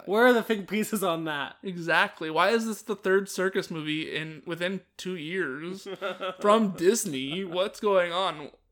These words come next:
Speaker 2: I mean, technically, Twentieth Century Studios made
Speaker 1: Greatest
Speaker 2: Greatest Showman,
Speaker 1: Showman.
Speaker 2: but Disney owns them now, so it counts.
Speaker 1: Wow.
Speaker 2: And it's going to Disney Plus, just like the one and only Ivan.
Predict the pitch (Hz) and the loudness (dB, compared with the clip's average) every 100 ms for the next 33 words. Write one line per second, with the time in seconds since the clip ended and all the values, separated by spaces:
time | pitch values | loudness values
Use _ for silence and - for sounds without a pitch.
0 | - 165 156 147 - - 185 185 170 165 | -12 -8 -8 -10 -14 -6 -6 -4 -8 -6
1 | 147 139 _ _ _ _ _ _ 175 151 | -6 -8 _ _ _ _ _ _ -10 -8
2 | 143 170 160 151 135 131 156 147 135 143 | -8 -10 -10 -8 -8 -8 -8 -4 -4 -4
3 | 139 131 131 _ _ _ _ 175 160 143 | -4 -4 -4 _ _ _ _ -6 -2 -2
4 | - 143 143 185 151 185 190 190 165 190 | -2 -4 -4 -6 -4 -2 -2 -2 0 0
5 | 190 160 147 143 139 147 156 - 139 - | 0 -2 -4 -4 -4 -4 -4 -4 -4 0
6 | 156 120 147 - - 151 147 135 117 151 | 0 -2 -10 -14 -14 -10 -8 -8 -10 -16
7 | _ _ _ - 180 - 190 185 160 151 | _ _ _ -6 -4 -2 -2 -2 -2 -8
8 | 156 139 147 135 - 165 - 156 147 160 | -10 -6 -4 -4 -4 -6 -4 -4 -4 -4
9 | 151 151 147 131 143 143 104 165 | -4 -6 -6 -4 -4 -4 -6 -10